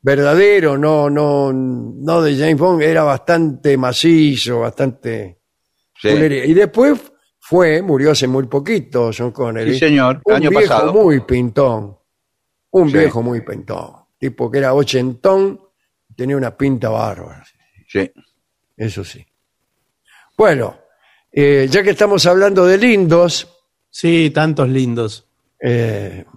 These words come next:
Speaker 1: bueno, vamos a hacer una pausa y, y luego volveremos.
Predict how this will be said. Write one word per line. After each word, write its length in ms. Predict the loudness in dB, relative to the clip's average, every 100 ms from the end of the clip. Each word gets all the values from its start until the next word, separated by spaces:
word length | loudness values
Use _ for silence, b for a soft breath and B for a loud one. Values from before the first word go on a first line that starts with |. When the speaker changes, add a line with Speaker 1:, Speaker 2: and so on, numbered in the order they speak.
| _
Speaker 1:
bueno, 420 | -4 -2 0 0
vamos 300 | 0 0 0
a 60 |
hacer 220 | 0 0 0
una 220 | 0 0
pausa 800 | 2 2 0 0 0 0 -4 _ _ _ _ _ _ _ _ -8
y, 460 | -4 -2 -2 -2
y 40 | 0
luego 300 | 2 4 4
volveremos. 600 | 2 2 -2 -4 -12 -18